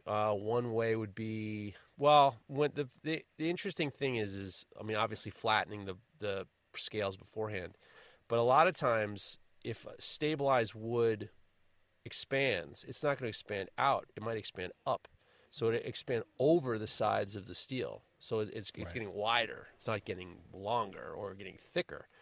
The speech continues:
Speaker 1: Sometimes it gets thicker, but a lot of times it gets just wider. So, um, you gotta just, sh-, I mean, I have in the past, um, I had some non-stabilized walnut that I had,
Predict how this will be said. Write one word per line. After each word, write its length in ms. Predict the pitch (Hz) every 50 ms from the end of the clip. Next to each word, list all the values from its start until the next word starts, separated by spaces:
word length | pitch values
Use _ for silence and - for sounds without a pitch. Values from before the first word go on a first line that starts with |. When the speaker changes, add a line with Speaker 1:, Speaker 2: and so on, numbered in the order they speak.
| - - _
Speaker 1:
Sometimes 440 | - - 147 156 151 160 143 123 107
it 60 | 110
gets 160 | - 101 -
thicker, 240 | - - 101 98 101
but 100 | 98 104
a 40 | 101
lot 180 | 101 110 117 117
of 80 | 107
times 300 | - 107 101 101 92 92
it 120 | 92 - _
gets 280 | - 92 - - -
just 180 | - 95 87 98
wider. 540 | 92 92 90 92 95 104 95 - - - _ _ _ _ - - - - - - - _
So, 720 | - - - 131 123 117 117 113 107 107 104 104 104 98 - - _ _ -
um, 640 | 113 107 107 107 107 107 104 101 101 98 98 95 95 - - - - - _ _ - - _ _ _ _ - _ _ - 151
you 200 | 131 127 139 135
gotta 260 | 151 143 135 131 123
just, 180 | 110 113 - -
sh-, 200 | - - - - - - 117 -
I 80 | 139 127
mean, 160 | 135 131 123
I 180 | 123 131 147
have 680 | 139 123 143 131 131 131 123 120 110 - - - - - -
in 100 | 127 110
the 60 | 113
past, 640 | - - 123 113 110 104 104 104 - - - - - - -
um, 760 | 104 101 101 101 98 98 98 98 98 98 98 95 95 92 92 - _ _ _ _ _ _ _ _ _ _ _ _ _ _ - - - _ _ _ _ _ -
I 80 | 120
had 280 | 117 120 123 135 131 -
some 180 | - 110 107
non-stabilized 920 | 113 120 123 135 143 131 - - 113 107 110 98 107 104 101 101 95 95 98
walnut 380 | 98 107 110 110 107 101 95
that 100 | - 98
I 140 | 107 113 113
had, 300 | 104 101 90 90 98 101